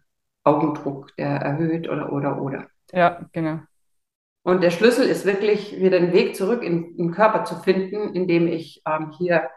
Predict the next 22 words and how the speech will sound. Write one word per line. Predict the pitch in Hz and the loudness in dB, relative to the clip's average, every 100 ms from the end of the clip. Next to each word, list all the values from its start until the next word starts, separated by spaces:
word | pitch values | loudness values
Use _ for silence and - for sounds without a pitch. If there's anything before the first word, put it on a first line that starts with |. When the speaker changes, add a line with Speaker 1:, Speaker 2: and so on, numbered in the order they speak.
| _ _ - _ _ _ | _ _ -20 _ _ _
Speaker 1:
Koordinationsübungen, | - 165 165 170 165 - 185 185 - 180 165 165 156 156 156 | 2 4 6 4 2 2 2 2 0 -2 -2 -4 -6 -6 -4
ähm, | 151 151 156 156 151 151 - _ - | -6 -6 -6 -6 -6 -10 -16 _ -2
tanzen, | 220 180 - 185 170 165 160 - | 2 2 2 0 0 0 -6 -8
<laughs> | 190 233 233 233 196 - - 285 269 277 226 | 0 4 4 2 -2 -6 -4 2 4 4 0
spielen, | - - 269 202 196 196 196 208 - - 233 226 - | -6 2 6 8 6 4 0 0 -2 -4 -6 -8 -4
Speaker 2:
Genau. | 226 214 190 185 | 2 4 6 4
Speaker 1:
Ball | 190 - - | 0 -10 -4
spielen. | 185 175 175 170 | 2 4 4 2
Ball | 165 185 | 2 2
spielen | 185 - 165 165 | 0 -4 -4 -2
ist | 165 - | -6 -10
so | 165 | -10
fantastisch. | 170 - - - - - 165 165 - - - | -10 -10 -14 -14 -14 -8 -8 -8 -14 -20 -6
Speaker 2:
Genau, | 185 180 | 0 2
mit | 208 185 | 0 0
den | 190 190 | -2 2
Bällen, | 202 202 202 196 | 6 6 4 0
mit | 175 | -2
dem | 170 | -4
Jonglieren | - 190 180 196 202 202 | -2 -4 0 2 2 2
und | 175 180 | 0 -4
so. | 175 175 170 | -2 -2 -4